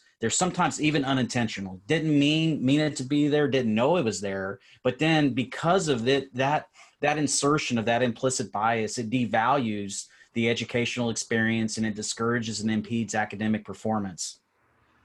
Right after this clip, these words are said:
And, uh, implicit bias and, uh, micro inequities have really been a challenge, but a lot of, um, a lot of people out there may say, "Oh, come on, that,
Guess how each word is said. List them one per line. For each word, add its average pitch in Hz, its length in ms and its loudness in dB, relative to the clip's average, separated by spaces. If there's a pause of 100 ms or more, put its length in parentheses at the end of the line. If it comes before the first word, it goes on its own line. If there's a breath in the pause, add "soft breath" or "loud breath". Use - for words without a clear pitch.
(140)
And, 127 300 0
uh, 110 300 2 (300 soft breath)
implicit 170 680 2
bias 135 520 2
and, 120 220 -2
uh, 107 200 2
micro 127 560 2
inequities 117 600 0
have 104 180 -4 (120)
really 135 320 2
been 117 160 0
a 104 60 0
challenge, 117 560 0
but 107 240 0 (220 loud breath)
a 120 60 4
lot 147 260 6
of, 143 200 2
um, 120 440 2 (180 loud breath)
a 139 40 4
lot 175 100 6
of 202 80 0
people 220 260 2
out 131 180 4
there 135 140 4
may 127 140 4
say, 120 360 0
"Oh, 143 160 0
come 113 280 0
on, 95 320 -6
that, 143 240 -2